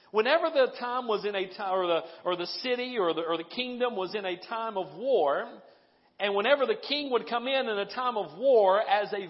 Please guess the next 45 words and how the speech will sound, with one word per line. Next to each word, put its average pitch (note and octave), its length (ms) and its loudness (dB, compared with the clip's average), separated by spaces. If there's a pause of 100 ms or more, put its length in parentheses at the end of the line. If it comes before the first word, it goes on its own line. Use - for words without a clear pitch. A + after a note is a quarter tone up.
victor E3 560 -2
and F#3 220 -6
a F3 40 -8
conqueror, F#3+ 680 -2 (400)
he D4+ 160 0
would C4 160 -2
ride D4 400 2
into B3+ 180 -4
the A#3+ 120 -8 (120)
city G3+ 400 -4 (160)
on B3 140 2
a A#3 120 -8 (120)
prancing B3+ 520 -4 (140)
stallion. G3+ 540 -6 (280)
And C4+ 120 -6
you've D#4+ 140 -4
probably G3 240 2
seen F3 280 -8
some F3 180 -8
of E3 60 -6
these E3+ 260 -8
in G3+ 100 -12
some F3+ 140 -8
of F3+ 60 -8
the F3+ 80 -8
movies D#3 460 -6
of F3 120 -4
old, D3+ 300 -2
as, D3 140 -6 (120)
as C#3+ 200 -6
you've D#3+ 160 -14 (120)
seen D#3 220 -10
those. D3 260 0
And, D3 120 -6 (240)
and A#3 120 2
the A#3 60 -4
king F4 380 -2
would D4+ 200 2
come A#3 220 -2
in A#3+ 260 0
in G#3+ 80 0
a A3 60 0
time B3 300 -4
of F#3+ 180 -4
war B3+ 720 6